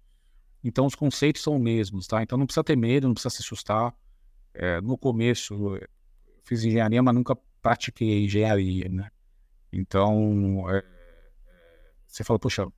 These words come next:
tem que entrar em desenvolvimento, software, linguagem?" Não. O que a gente tem que saber é como funciona, né? É, não precisamos saber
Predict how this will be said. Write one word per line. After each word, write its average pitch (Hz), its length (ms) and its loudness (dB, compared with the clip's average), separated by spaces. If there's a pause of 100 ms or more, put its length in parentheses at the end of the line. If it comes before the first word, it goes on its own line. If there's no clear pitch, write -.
tem 113 120 0
que 107 80 0
entrar 113 320 2
em 107 240 0
desenvolvimento, 104 840 0
software, 107 500 0
linguagem?" 101 480 -2 (100)
Não. 110 380 0 (920)
O - 40 -20
que - 80 -2
a 131 40 6
gente 123 100 0
tem 131 80 4
que - 80 -2
saber 117 480 0 (180)
é 113 120 -2
como 127 240 0
funciona, 127 540 0 (840)
né? 110 380 0 (220)
É, 90 220 -6
não 95 120 -8
precisamos 110 320 0
saber 113 600 0